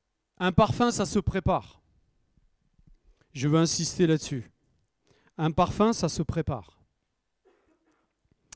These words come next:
Et tu vas nous mettre Exode trente, trente-quatre, trente-cinq. L'Éternel dit à Moïse, « Prends des aromates, du stacté,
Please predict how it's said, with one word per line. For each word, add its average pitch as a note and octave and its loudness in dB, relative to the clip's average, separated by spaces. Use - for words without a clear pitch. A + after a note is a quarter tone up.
Et C3 -6
tu - -6
vas D#3 4
nous D3+ 2
mettre D#3+ 0
Exode D3 2
trente, E3 -4
trente-quatre, D3 -6
trente-cinq. F3+ -6
L'Éternel G3+ 4
dit F3+ 2
à F#3+ 8
Moïse, « F#3 4
Prends G#3+ 0
des G#3+ 0
aromates, F#3 0
du D3 -12
stacté, F3+ -6